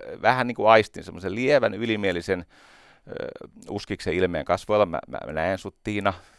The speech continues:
Masa. Masa, nyt niinku hengittele.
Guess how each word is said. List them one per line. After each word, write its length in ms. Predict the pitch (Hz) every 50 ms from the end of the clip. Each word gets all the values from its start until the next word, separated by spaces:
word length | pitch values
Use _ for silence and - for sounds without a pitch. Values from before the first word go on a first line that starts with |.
| _ _ _ _ _ _ _ _ _ _ _ _ _ _ _ _ _ _ _ _ _ _ _ _ _ _ _ - _ _ _ _ _ _ _ _ _ _ _ _ _ -
Masa. 400 | - - 95 - - 123 135 131 117 - _ _ _ _ _ _ _ _ _ _ _ - - - - - - - _ _ -
Masa, 400 | - 92 101 - 135 131 131 117 110 -
nyt 380 | 110 107 - _ - - - - - - - - _ _ _ _ _ _ -
niinku 280 | 87 87 - 87 80
hengittele. 640 | 82 98 104 117 123 131 - _ - 143 135 139 127